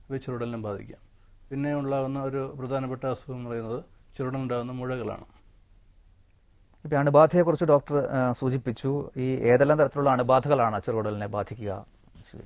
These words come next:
Speaker 1: പ്രധാനമായിട്ടും നമ്മുടെ, ഏ, ജീവിത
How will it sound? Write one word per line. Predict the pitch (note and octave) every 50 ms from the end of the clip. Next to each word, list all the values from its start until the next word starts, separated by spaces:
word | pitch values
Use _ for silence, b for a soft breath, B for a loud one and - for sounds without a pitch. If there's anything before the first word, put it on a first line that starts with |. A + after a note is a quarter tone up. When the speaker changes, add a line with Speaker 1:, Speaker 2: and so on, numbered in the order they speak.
| B2 B2 - _ _ _ _ _ _ _ _ - B2+ B2
Speaker 1:
പ്രധാനമായിട്ടും | C3 B2+ B2+ C#3+ D3 D#3+ E3+ F3 F3 E3+ E3 F3 F3 E3+
നമ്മുടെ, | E3 E3 D#3+ E3
ഏ, | E3 E3 - D3 D3 C#3+ C#3+
ജീവിത | C#3 C3+ C#3+ D3+ D3+ D#3+ E3 E3